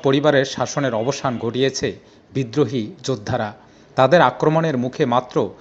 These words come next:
বারো দিনে ক্ষমতা ছেড়ে পালিয়েছে দেশটির প্রেসিডেন্ট বাশার আল আসাদ।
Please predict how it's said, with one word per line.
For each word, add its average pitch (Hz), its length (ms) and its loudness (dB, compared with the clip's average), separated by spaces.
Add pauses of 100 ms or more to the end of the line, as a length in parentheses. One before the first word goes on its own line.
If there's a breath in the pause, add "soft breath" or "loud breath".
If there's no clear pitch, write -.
(220 loud breath)
বারো 131 340 4
দিনে 131 260 -2
ক্ষমতা 127 420 -2
ছেড়ে 123 240 -4
পালিয়েছে 113 640 -4 (360 loud breath)
দেশটির 139 420 0
প্রেসিডেন্ট 123 540 0 (480 loud breath)
বাশার 143 420 4 (120)
আল 117 240 0 (140)
আসাদ। 123 340 -2